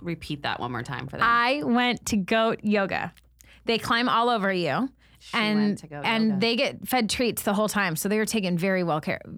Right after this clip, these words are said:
Speaker 2: very, very well taken care of. Yeah.
Speaker 1: Didn't you say that one of the goats, like, peed on someone?
Speaker 2: Oh my God! So there was a bride there for her <laughs> bachelorette party. And you, like, you have to be aware, like, they might go to the bathroom. They're, they're animals.
Speaker 1: Absolutely not.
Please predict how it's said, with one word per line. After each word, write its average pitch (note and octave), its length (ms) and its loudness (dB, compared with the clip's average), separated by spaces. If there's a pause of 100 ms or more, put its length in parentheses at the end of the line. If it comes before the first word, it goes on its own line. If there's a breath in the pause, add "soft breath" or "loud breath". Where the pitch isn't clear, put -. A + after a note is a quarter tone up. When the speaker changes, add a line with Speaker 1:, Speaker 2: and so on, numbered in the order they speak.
(120)
Speaker 2:
very, F3 240 -4 (300)
very A3 260 0
well F#3+ 160 2
taken F3 240 -2
care G#2+ 280 0
of. D#3+ 140 -8 (720 soft breath)
Yeah. - 240 -4 (300 soft breath)
Speaker 1:
Didn't A#3 220 -2
you C4 40 -6
say A#3+ 200 -2
that G#3 260 -2
one F3+ 120 -2
of F3+ 40 -2
the F3+ 60 -4
goats, F3 260 -4
like, E3 140 -10
peed E3+ 240 -4
on E3+ 140 -2
someone? G#3 340 -4
Speaker 2:
Oh B3+ 100 4
my B3+ 120 4
God! G#3+ 180 2
So A3+ 120 0
there A3 100 4
was A3 120 2
a A3 60 2
bride G3 400 2
there F#3 160 2
for G3+ 160 0
her G3 100 2
<laughs> G3 60 2
bachelorette G#3 380 2
party. A3 460 2 (280 loud breath)
And C4+ 160 4
you, C#4 80 2
like, D4+ 180 0
you D#4 80 0
have C#4 60 -6
to D4+ 80 2
be A#3+ 120 2
aware, F#3+ 440 2
like, F#3+ 180 -2
they G#3+ 80 0
might G3 200 0
go G3 80 0
to F#3+ 60 -2
the F3 60 -4
bathroom. F3 540 0
They're, F3+ 160 0 (120)
they're F#3 220 -2
animals. F3 460 0
Speaker 1:
Absolutely A3+ 720 -6
not. C4+ 280 -4